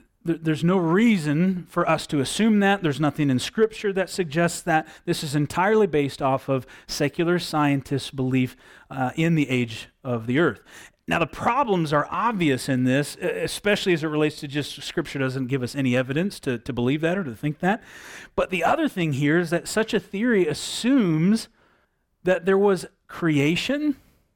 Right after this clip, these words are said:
prior to this, and then death and destruction before the biblical narrative that accounts for death and destruction. You see?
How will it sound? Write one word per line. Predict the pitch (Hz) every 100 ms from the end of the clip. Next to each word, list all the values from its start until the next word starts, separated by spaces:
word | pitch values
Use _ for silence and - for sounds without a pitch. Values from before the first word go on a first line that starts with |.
| _ _
prior | - 143 160
to | 156 - 175
this, | 247 262 - - _ _ _ _ -
and | 151 143
then | 139 143 135 113
death | 127 147 240 - - _ _ _ _ _ _ -
and | 151 165
destruction | 147 - - - 202 202 - 127 123 143 _ _ _ _ -
before | 143 - - 190 226 247
the | 220 196
biblical | 151 185 190 226 - 226
narrative | 196 196 220 190 131 123 165 - - _ _ _ _ _ _ -
that | 143 139
accounts | - 220 175 151 -
for | - 139
death | 135 123 -
and | 120
destruction. | 113 - 113 - 104 _ _ _ _ _ _ _
You | -
see? | - 143